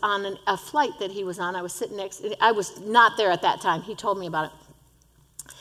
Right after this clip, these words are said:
And this woman came up and she was just screaming at him that, "How dare you be in first class?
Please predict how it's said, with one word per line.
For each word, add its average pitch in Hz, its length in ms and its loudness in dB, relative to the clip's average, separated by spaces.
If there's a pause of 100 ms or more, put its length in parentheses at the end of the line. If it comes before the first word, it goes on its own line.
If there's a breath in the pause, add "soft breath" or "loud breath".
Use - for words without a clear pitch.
(320 loud breath)
And 202 140 0
this 185 160 -2
woman 320 220 2
came 202 240 -2
up - 80 -4
and 185 100 -10
she 262 180 -4
was 175 160 -2
just - 540 -4
screaming 185 800 -2
at 147 140 -8
him 147 340 -6 (800 soft breath)
that, 185 320 2 (160)
"How 185 440 6 (440 loud breath)
dare 247 500 8
you 202 320 6
be 185 320 4
in 175 140 -2
first 160 400 -4
class? 151 540 0